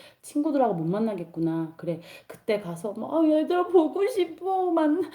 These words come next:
난 진짜 미국에서 외로워. 우울해." 막 이런 얘기 하지 말고 그냥 있을 때 만나는 거예요. 저는 그런 애들이 되게 답답한 게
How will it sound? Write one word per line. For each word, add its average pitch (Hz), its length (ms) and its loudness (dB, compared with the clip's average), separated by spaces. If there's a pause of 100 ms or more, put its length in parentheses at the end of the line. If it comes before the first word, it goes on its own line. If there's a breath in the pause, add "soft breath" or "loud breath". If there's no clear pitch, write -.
(280 loud breath)
난 359 260 4
진짜 349 340 -2
미국에서 381 680 0
외로워. 294 920 4
우울해." 311 580 0
막 220 120 0
이런 202 300 2
얘기 202 160 -2
하지 233 240 0
말고 147 600 -2
그냥 262 340 2
있을 302 340 -4
때 254 100 6
만나는 185 400 2
거예요. 127 260 -4 (380)
저는 254 380 2
그런 302 360 4
애들이 196 280 2
되게 190 280 -4
답답한 185 580 -4
게 180 380 -6